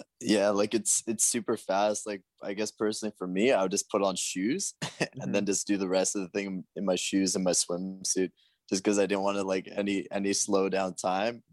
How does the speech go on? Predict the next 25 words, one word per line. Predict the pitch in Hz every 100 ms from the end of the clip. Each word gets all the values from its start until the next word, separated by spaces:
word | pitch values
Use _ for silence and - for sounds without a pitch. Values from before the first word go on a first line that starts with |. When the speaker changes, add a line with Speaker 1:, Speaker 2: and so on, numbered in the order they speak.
| -
Speaker 1:
in | - 101
between | 92 - 98 92
the | 92 87 - -
transitions. | 107 90 92 98 - 175 190 _ _ _ -
And | 220
it's, | 226 - -
it's, | - 208 - -
it's | -
kinda | - 131
weird | 104 101 101
'cause | 101 95
it | 95
is | 107 104
a |
triathlon. | 95 92 87 95 95 92
It's | 85 - -
eighteen | 92 90 87
minutes, | 95 131 -
but | 90
it's | -
pretty | - 117 110
much | 104
just, | - -
like, | 92 - _ _ _ -
a | -